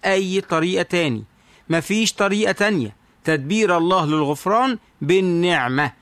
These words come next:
بيسوع المسيح، وده متاح للجميع، لكل اللي أخطأوا. التدبير اللي الله عمله ده متاح للكل. في حقيقة تالتة،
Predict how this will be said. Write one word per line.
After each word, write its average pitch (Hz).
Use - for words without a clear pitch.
بيسوع 160
المسيح، 151
وده 160
متاح 214
للجميع، 180
لكل 156
اللي 143
أخطأوا. -
التدبير 156
اللي 151
الله 165
عمله 156
ده 214
متاح 147
للكل. 127
في 190
حقيقة 151
تالتة، 185